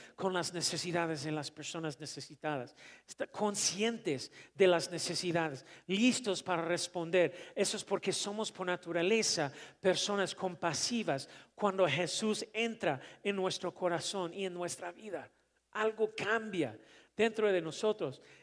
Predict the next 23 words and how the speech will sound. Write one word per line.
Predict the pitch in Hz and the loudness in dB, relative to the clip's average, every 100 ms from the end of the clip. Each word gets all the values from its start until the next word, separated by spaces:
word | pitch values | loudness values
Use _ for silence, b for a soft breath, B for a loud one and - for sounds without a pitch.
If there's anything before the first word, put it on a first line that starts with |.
| - | -8
Y | 208 | -4
permí-, | 202 196 247 | -2 2 2
permíteme | 254 - 214 240 262 247 | 0 2 2 4 2 4
decir | 202 185 208 | 4 4 4
esto | 208 202 | 4 0
también | 180 185 180 220 190 | 0 0 4 2 2
sobre | - 185 175 | -2 0 2
la | 170 | 0
compasión. | - 160 170 160 208 226 156 B B B - | 0 -4 -4 -4 -2 -2 -2 B B B -6
Y | 214 226 - - | -4 -4 -6 -2
es | - | -2
que | - 214 202 | 4 4 4
nos | 214 214 | 2 0
estamos | 214 - 220 226 226 170 - B B - | -2 0 2 2 2 0 -2 B B -2
conmovidos, | 214 220 214 202 160 226 233 185 135 - B B B | 0 2 2 0 2 4 4 2 -2 -8 B B B
ah, | 175 180 151 | -2 0 0
hacia, | 139 - - 254 233 156 170 | 0 2 2 4 4 4 2
o | 175 | 0
movidos | 185 175 247 220 165 | 0 4 6 6 4
hacia | 165 - 214 226 | 0 -2 2 6
la, | 185 170 151 B B - | 6 4 0 B B -2
la | 170 | -2
injusticia. | - 214 165 - 196 - - 226 214 - 165 123 | 0 -4 -6 -10 -6 -6 -6 -4 0 0 -2 -6